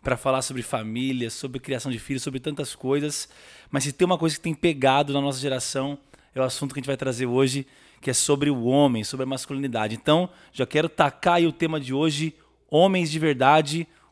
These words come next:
com um homem que eu admiro como pai, como marido, como pastor, como amigo,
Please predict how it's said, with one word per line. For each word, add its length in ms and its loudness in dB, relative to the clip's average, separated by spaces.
com 140 -4
um 40 4
homem 200 4
que 80 0
eu 20 4
admiro 340 4
como 200 -2
pai, 440 6
como 180 -10
marido, 560 0
como 220 -8
pastor, 680 0
como 220 -4
amigo, 540 -2